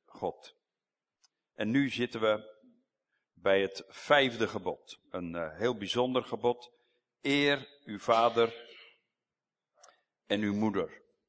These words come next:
Eigenlijk is dit de sleutel voor de verdere geboden. En, eh, dit is, denk ik, voor de maatschappij een van de belangrijkste geboden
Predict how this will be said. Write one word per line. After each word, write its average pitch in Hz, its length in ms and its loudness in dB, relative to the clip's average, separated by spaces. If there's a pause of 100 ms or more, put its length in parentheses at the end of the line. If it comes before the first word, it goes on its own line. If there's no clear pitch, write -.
(520)
Eigenlijk 139 340 2
is 120 120 0
dit 120 160 0
de 101 80 -8
sleutel 143 600 0
voor 101 300 0
de 90 100 -6
verdere 120 360 -2
geboden. 143 580 0 (1200)
En, 90 280 -2
eh, 80 260 0
dit 110 200 -6
is, - 520 -10
denk 101 340 -4
ik, - 320 -8
voor 95 180 -6
de 90 80 -6
maatschappij 104 760 -4
een 127 200 -2
van 107 180 -2
de 95 100 -2
belangrijkste 92 840 -2
geboden 82 520 -10